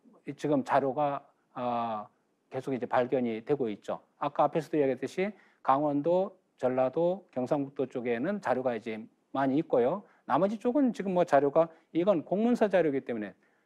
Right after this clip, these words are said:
나머지 쪽은 이제 공문서는 잘 보이지 않습니다. 그리고 공문서는 일제가 천구백사십오 년 패방하자마자 제일 먼저 시도한 게 뭡니까? 신사를 파-, 그, 뭐 어쨌든 없애야 될 것이고, 그다음에 공문서 다 파기를 하죠.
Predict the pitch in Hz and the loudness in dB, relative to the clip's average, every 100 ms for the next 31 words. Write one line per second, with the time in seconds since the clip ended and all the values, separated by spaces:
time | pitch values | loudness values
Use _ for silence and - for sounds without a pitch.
0 | _ _ - 143 170 175 175 190 175 151 | _ _ -4 0 2 2 0 0 2 0
1 | 143 135 139 135 131 123 120 120 170 156 | 0 -2 0 2 0 0 -4 -4 -4 -4
2 | 120 123 135 131 131 107 101 113 104 - | -2 -2 0 -2 -4 -8 -10 -14 -12 -4
3 | - 277 - 185 202 214 214 254 131 101 | 0 0 2 2 2 4 2 2 0 -4
4 | _ _ _ _ _ 196 202 247 240 214 | _ _ _ _ _ 0 2 2 2 -2
5 | 214 214 185 170 196 196 214 - 196 190 | -2 0 0 0 -2 -2 -2 -2 -2 0
6 | 165 160 151 165 180 160 165 156 156 160 | 0 0 0 0 -2 0 2 2 2 2
7 | 135 _ _ _ - 170 180 202 117 123 | 0 _ _ _ -2 2 2 2 0 0
8 | 147 95 85 _ _ - 185 165 170 160 | 0 -2 -4 _ _ -8 -2 2 2 0
9 | - 165 - _ _ _ - 147 139 127 | 2 0 0 _ _ _ 2 4 4 2
10 | 120 - _ - 143 143 165 147 143 160 | 0 -10 _ -2 0 0 0 0 2 2
11 | 180 156 147 135 147 - 175 170 151 151 | 2 2 2 0 -2 -4 -4 0 4 4
12 | 190 - _ - 170 165 233 202 - 226 | 2 -8 _ 2 2 4 0 0 0 2
13 | 202 151 123 117 - - 156 - 101 | 2 2 -2 -6 -12 -8 -6 -4 -6